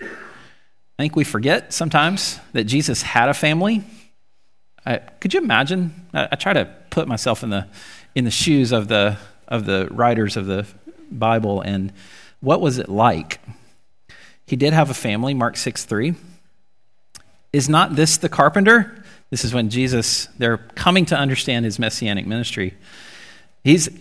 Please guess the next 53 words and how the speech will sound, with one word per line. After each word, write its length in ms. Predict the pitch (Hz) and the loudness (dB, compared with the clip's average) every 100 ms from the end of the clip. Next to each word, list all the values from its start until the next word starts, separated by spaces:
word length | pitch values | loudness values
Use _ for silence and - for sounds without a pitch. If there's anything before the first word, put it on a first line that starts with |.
| - - - - - | -14 -12 -12 -10 2
who 180 | 196 285 | 4 6
is 220 | 359 320 | 6 4
this 200 | 165 110 | 0 -2
guy? 440 | - 85 76 87 - - - - - - - | 0 -4 -4 -8 -10 -16 -20 -20 -20 -12 -2
He's 200 | 202 196 | -2 0
the 100 | 202 | -2
son 260 | - 196 | 0 0
of 140 | 214 185 | 0 2
Mary 360 | 202 196 98 | 4 4 2
and 140 | 117 143 | 0 -2
the 60 | |
brother 360 | 139 151 165 175 | 2 4 6 4
of 120 | 139 | 2
James 440 | 107 104 139 170 - | -2 -4 -2 -2 -4
and 140 | 90 | -4
Joseph 480 | 95 113 180 156 - | -2 -2 -2 -2 -4
and 140 | 87 | -6
Judas 340 | 98 117 160 160 | -4 -2 -2 -4
and 100 | 156 | -2
Simon. 320 | 233 220 98 | 0 0 -2
So 120 | 175 | -2
we 80 | 170 | 0
know 160 | 202 - - - - - | 0 0 -8 -20 -20 -6
at 80 | 139 | -2
least 240 | 165 - | -2 -2
four 480 | - 104 113 180 170 - - | -2 0 0 0 -4 -12 -4
brothers 340 | 104 110 - | -2 -2 -2
here. 300 | 127 170 180 - - - - - | -2 -2 -2 -10 -20 -20 -20 -4
"And 100 | 160 | 2
are 80 | 175 | 6
not 160 | 190 208 | 6 6
his 160 | 196 | 4
sisters 480 | - 285 - 156 120 | 2 0 2 0 0
here 160 | - 139 | 0 0
with 180 | 127 143 | 2 0
us 300 | - - - | -2 -6 -4
as 200 | 160 151 | -4 0
well?" 240 | 185 117 | 2 2
We 80 | 107 | 0
don't 120 | 120 | -2
know 120 | 123 110 | -4 -2
how 160 | 113 | -2
many 160 | 107 107 | -2 -4
sisters, 400 | - 123 202 190 | -6 -8 -8 -6
but 140 | 208 | -6
Jesus 320 | 180 208 226 | -6 -6 -4
had 140 | 175 156 | -6 -2
brothers 280 | 160 165 160 | -2 -2 -4
and 80 | |
sisters. 320 | - 262 - - - - | -8 -8 -8 -14 -18 -4
A 60 | 233 | 2
big 180 | 320 - | 2 2
family, 420 | 339 320 85 | 0 0 -2